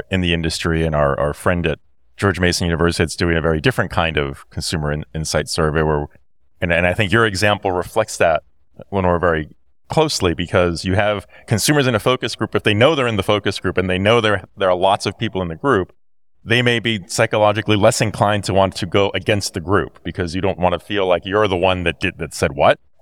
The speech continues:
You're the, you're the one that's different. But you're right. When standing in front of the products at the store, in front of the shelf, and you actually look at it and smell it, and you're, you think, "Oh, this isn't what I like at all." And you make a completely different decision.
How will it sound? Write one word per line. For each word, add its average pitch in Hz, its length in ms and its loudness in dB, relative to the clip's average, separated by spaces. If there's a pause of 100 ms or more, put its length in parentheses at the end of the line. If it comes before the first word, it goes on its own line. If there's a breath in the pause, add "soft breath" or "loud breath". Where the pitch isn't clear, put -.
You're - 160 2
the, 117 220 -2
you're 87 180 4
the 127 80 2
one 135 100 0
that's 139 180 -8
different. - 380 -2
But 113 180 2
you're 104 200 0
right. 113 260 4
When 90 160 -4 (180)
standing 110 600 0 (140)
in 104 120 0
front 95 220 0
of 87 60 0
the 92 60 0
products - 580 0 (500)
at 87 200 -2
the 90 60 -6
store, 127 360 0
in 76 80 -6
front 78 160 -4
of 76 60 -6
the 78 40 -6
shelf, 95 400 0 (340)
and 92 120 -2
you 90 80 4
actually 104 340 0
look 127 220 -2
at 87 180 2
it 82 80 -4
and 73 160 -12
smell 131 280 2
it, - 80 -2
and 85 120 -4
you're, 82 180 -4 (220)
you 90 100 -16
think, 92 300 -6
"Oh, 104 300 -2
this 139 180 -8
isn't 85 220 -8
what 80 100 -2
I 78 60 0
like 80 180 2
at - 80 0
all." - 260 -2 (540)
And 87 260 -2
you 90 140 -4
make 95 140 0
a 95 40 -2
completely 113 360 0
different 104 240 -2
decision. 76 340 -6